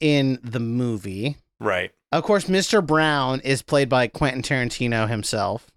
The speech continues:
Speaker 2: Probably, I will say, he's never been a good actor, but this is his worst role. He stands out as a bad actor in this movie.
Speaker 1: Yeah, he's very, also very bad in Pulp Fiction.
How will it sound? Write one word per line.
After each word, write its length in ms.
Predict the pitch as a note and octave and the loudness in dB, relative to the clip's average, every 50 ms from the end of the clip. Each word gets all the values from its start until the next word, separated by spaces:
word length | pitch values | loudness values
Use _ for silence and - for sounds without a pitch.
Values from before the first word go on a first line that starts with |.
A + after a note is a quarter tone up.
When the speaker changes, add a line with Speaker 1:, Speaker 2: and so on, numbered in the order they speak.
| _ - | _ -8
Speaker 2:
Probably, 560 | - D3 D3 E3 G3 A3+ G3+ D#3+ E3 D#3+ D3 | -4 0 0 2 2 2 2 4 4 4 4
I 140 | C3 B2+ B2+ | 4 2 0
will 160 | B2 C3+ C3 | 0 0 0
say, 440 | A#2+ - C#3+ C3 B2+ A#2+ A2+ A2 - _ _ _ _ _ _ | 0 2 2 2 2 2 0 -2 -4 _ _ _ _ _ _
he's 200 | - C3 B2+ A#2 | -2 -2 0 0
never 300 | A#2+ B2 B2 C#3 D#3+ E3 D#3 | 2 2 2 2 2 0 0
been 160 | B2+ C#3 B2 | 0 0 -2
a 60 | A#2 | -2
good 160 | G#2 G#2+ A2 | -2 -2 0
actor, 300 | G#2+ G#2 G2+ G2+ - G#2+ | 0 0 0 -2 -2 -4
but 120 | F#2 F2+ F#2 | -4 -2 -2
this 180 | A2 B2+ - | 0 0 0
is 120 | C#3+ C3 - | 0 0 0
his 160 | A2+ A2 F#2 F2 | -2 -2 -4 -6
worst 360 | F2 F2 G2+ G2 F#2+ - - | -4 -2 0 0 0 0 -2
role. 220 | A2 G2+ F2+ D2+ D2+ - | 0 -2 -2 -2 -4 -6
He 240 | - C#3 D3 C#3 B2+ | -4 -2 0 0 0
stands 560 | - - - - - C3 A#2+ A2+ A2 G#2 G2 | 0 0 0 -2 -2 -4 -4 -4 -6 -4 -4
out 220 | G#2 G2+ G2 G2+ - | -4 -2 -4 -4 -4
as 180 | G2 G2+ F2 - | -6 -6 -4 -4
a 140 | E2+ F2 - _ | -6 -6 -6 _
bad 300 | - F#2 F#2 F#2 F2+ F2+ F2+ | -2 -2 0 0 -2 -2 -4
actor 380 | E2+ E2+ E2 - - - E2 | -4 -6 -8 -8 -12 -16 -18
in 80 | E2 D#2+ | -18 -16
this 180 | - - - - | -14 -14 -14 -10
movie. 140 | - - C#3+ | -4 -2 0
Speaker 1:
Yeah, 200 | D3 B2+ A#2 - | 0 0 -2 -2
he's 240 | C3 F3+ A3 G3 D#3+ | 0 2 2 2 2
very, 220 | D3+ A#3+ C4+ C#4+ | 2 2 2 2
also 360 | - - F#3+ A3+ A3 - G#3+ | 2 2 2 2 2 2 2
very 240 | F3+ D#3 D#3 C#3+ C#3 C3 | 2 2 2 0 2 2
bad 280 | A2+ B2+ B2 A#2+ A#2+ | 2 2 2 2 0
in 100 | A#2+ A#2+ A2+ | 0 -2 -2
Pulp 260 | - B2 A#2 A#2+ - | 0 0 -2 0 0
Fiction. 540 | - A#2 G#2+ G2+ - - F2+ F2 F#2 G2+ | -2 0 0 -2 -4 -6 -8 -10 -10 -12